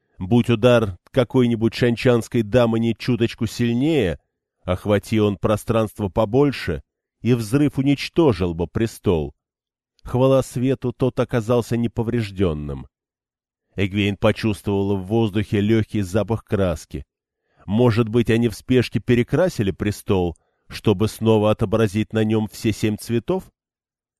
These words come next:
Если это так, они сделали всё очень быстро.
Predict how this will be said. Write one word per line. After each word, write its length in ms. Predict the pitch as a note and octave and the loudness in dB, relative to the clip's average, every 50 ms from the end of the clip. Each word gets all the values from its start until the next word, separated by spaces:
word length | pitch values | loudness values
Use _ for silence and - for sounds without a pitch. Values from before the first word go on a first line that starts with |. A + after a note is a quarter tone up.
| _ _ _ - | _ _ _ -10
Если 460 | F2 F2 G2+ G#2+ G#2 - - G#2 G2+ | -6 -2 0 0 -2 -2 -2 -2 -2
это 220 | G2+ - A2 G2+ | -2 0 -2 -2
так, 340 | - - A#2+ A#2+ A#2+ - - | 0 0 0 0 0 0 -2
они 300 | G#2 G2+ G2+ G#2 G#2+ G#2 | -2 -2 0 0 -2 -2
сделали 500 | F#2+ E2+ E2 G2+ G#2+ G#2+ G#2 G#2+ G#2 G#2 | -4 -4 -4 -2 0 0 0 -2 -2 -4
всё 300 | F#2+ - - - G#2 G#2 | -6 -8 -2 0 0 0
очень 420 | - - G#2+ G2+ - - A#2+ A#2+ A#2 | 2 0 -4 -4 -4 -4 -6 -4 -2
быстро. 560 | C#3 C#3 A2+ - - - F2 D2 C#2 - | -2 -2 -2 -2 -6 -10 -8 -8 -8 -10